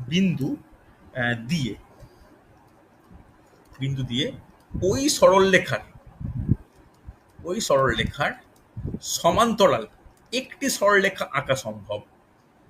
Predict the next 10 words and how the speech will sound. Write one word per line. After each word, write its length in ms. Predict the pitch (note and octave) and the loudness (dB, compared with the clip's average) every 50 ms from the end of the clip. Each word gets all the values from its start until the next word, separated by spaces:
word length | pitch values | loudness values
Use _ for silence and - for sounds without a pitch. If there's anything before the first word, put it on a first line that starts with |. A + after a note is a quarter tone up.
| _ _ - _ _ _ - | _ _ -20 _ _ _ -10
ওই 160 | D3+ E3 F3 G3 | -6 -4 -2 -2
সরলরেখার 720 | F#3+ - D3+ D3+ D#3 D#3 D#3 D3+ D#3+ - - E3 D#3 D#3 | -2 0 0 2 2 2 0 -2 -4 -4 -4 -4 -4 -2
সমান্তরাল 760 | - - - - C3+ A#2+ B2 C3+ C3 B2+ B2 A2+ A2+ C3 E3+ - - - _ _ _ _ _ _ - - - - - - - | -4 -6 -12 -10 -6 -4 -4 -4 -4 -4 -2 -2 0 0 -2 -2 -6 -18 _ _ _ _ _ _ -20 -20 -20 -20 -20 -10 -6
একটি 500 | A3 B3 B3 - - - - - C4+ C#4 | -6 -6 -6 -6 -10 -12 -8 -6 -6 -6
সরলরেখা 580 | - - G3 G3 F#3+ F#3 F3+ F3+ F3+ - F3 D#3 | -4 -4 -2 0 0 0 0 -2 -4 -4 -4 -6
আঁকা 180 | - - B2 | -4 -6 -10
সম্ভব। 420 | - - G#2 G#2+ G#2 - - A2 - _ _ _ _ _ _ _ _ _ - - - _ _ _ _ _ _ _ _ - - - - - - - _ _ - - _ - - - - _ _ _ - - - - - - - - - - - _ _ _ _ _ _ _ _ - - - - - - - - - - - - - _ _ _ _ | -10 -10 -12 -18 -20 -20 -20 -20 -20 _ _ _ _ _ _ _ _ _ -20 -20 -20 _ _ _ _ _ _ _ _ -20 -20 -20 -20 -20 -20 -20 _ _ -20 -20 _ -20 -20 -20 -20 _ _ _ -14 -10 -10 -8 -8 -10 -14 -16 -18 -20 -20 _ _ _ _ _ _ _ _ -20 -20 -20 -20 -20 -20 -20 -20 -20 -20 -20 -20 -20 _ _ _ _
সরলরেখা 760 | - - - C3+ B2 A#2+ A#2 A2+ A2+ A#2 - - - F3 - - - - _ - - - - - | -20 -10 -4 -2 -2 -2 -2 -2 -4 -6 -6 -6 -6 -6 -6 -8 -12 -20 _ -20 -20 -20 -6 2
অঙ্কন 480 | - G3 G3 F#3 D#3 - D#3+ D3 C#3 B2 | 4 4 4 4 2 -2 -4 -2 -2 -2
সম্ভব। 480 | - - A#2 G#2+ G#2 G2 F#2+ G#2+ G#2 | -4 -6 -8 -8 -8 -10 -10 -10 -10